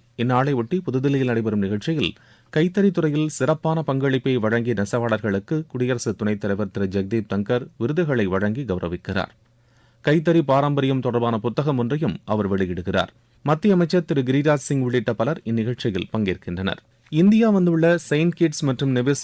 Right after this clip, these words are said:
வெளியுறவுத்துறை அமைச்சர் டென்சில் டக்ளஸுடன் வெளியுறவு அமைச்சர் திரு ஜெய்சங்கர் புதுதில்லியில் இருதரப்பு பேச்சுகள் நடத்தினார்.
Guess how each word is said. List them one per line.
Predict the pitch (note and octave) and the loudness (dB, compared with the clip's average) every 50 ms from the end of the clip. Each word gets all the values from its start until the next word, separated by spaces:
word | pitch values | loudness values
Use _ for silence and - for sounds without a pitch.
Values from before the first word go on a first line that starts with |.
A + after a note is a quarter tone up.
| - - | -2 0
வெளியுறவுத்துறை | A2+ B2 C3 B2+ C#3 C3+ A#2+ - A#2+ A#2+ | 2 2 2 4 2 2 0 0 0 0
அமைச்சர் | A2+ G#2+ G#2+ - C3+ C3+ C3 | 0 0 0 0 -2 -2 -2
டென்சில் | A#2+ G#2 A2 A#2 C3 B2+ C3+ C3+ B2+ | 0 0 0 2 2 2 0 0 0
டக்ளஸுடன் | A2 A2 G2 F#2+ A2 G#2+ - - G2 G2+ B2+ E3 F#3+ G#3+ - | 0 -2 -2 -2 -2 -4 -4 -4 -6 -4 -4 -6 -6 -6 -4
வெளியுறவு | G#2+ A#2 C#3 C#3+ D3+ D3 C#3 | -2 0 0 0 0 0 0
அமைச்சர் | A2+ A2+ G#2+ - D3 C3+ | 0 0 -2 -2 -4 -4
திரு | - A#2 G#2 | -2 -2 -2
ஜெய்சங்கர் | F#2 G2+ G#2+ G#2+ - A2 G2+ G2 - A2 A2 G#2 - | 0 -2 -2 -2 -2 -4 -6 -6 -4 -4 -4 -4 -4
புதுதில்லியில் | A#2+ A2+ C3 B2+ B2 A2+ G2+ G2 G#2 F2+ E2 - | -4 -4 -4 -4 -4 -4 -2 -2 -2 -2 -2 -2
இருதரப்பு | - A#2+ C3 C3 C#3+ C#3 C#3 C3 C#3+ | -2 -2 -2 -2 -2 -4 -4 -4 -6
பேச்சுகள் | C3 - A#2+ B2+ - - A#2+ G#2+ G2+ - - | -6 -4 -4 -4 -4 -4 -4 -2 -2 -2 -2
நடத்தினார். | - F2 F2+ E2+ - G#2 F#2+ F#2 E2+ - - | -4 -8 -8 -8 -6 -2 -2 0 -2 -2 -4